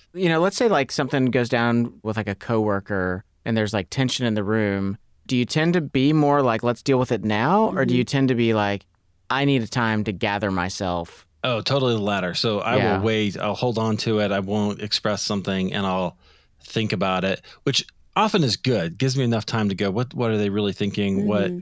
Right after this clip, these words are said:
Speaker 3: I really care about,
Speaker 1: Mm-hmm.
Speaker 3: and what needs to be actually expressed?"
Speaker 1: Mm-hmm. Yeah, that's good. That's good.
Speaker 2: Can you tell us a story about a conflict that you had where you saw yourself acting out of the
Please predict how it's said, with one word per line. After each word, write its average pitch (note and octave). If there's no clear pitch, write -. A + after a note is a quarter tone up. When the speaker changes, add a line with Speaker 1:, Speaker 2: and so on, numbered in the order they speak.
Speaker 3:
I G2+
really C3
care D3
about, D3+
Speaker 1:
Mm-hmm. G2
Speaker 3:
and G#2+
what G#2
needs G#2+
to -
be F#2+
actually G2+
expressed?" -
Speaker 1:
Mm-hmm. G#2
Yeah, G2+
that's A2+
good. G2+
That's -
good. G2+
Speaker 2:
Can D4
you D4
tell E4
us E4+
a F#3
story F3
about E3+
a F3
conflict F#3
that E3
you E3+
had D#3+
where E3
you E3
saw F#3+
yourself G3
acting E3+
out E3
of D#3+
the D#3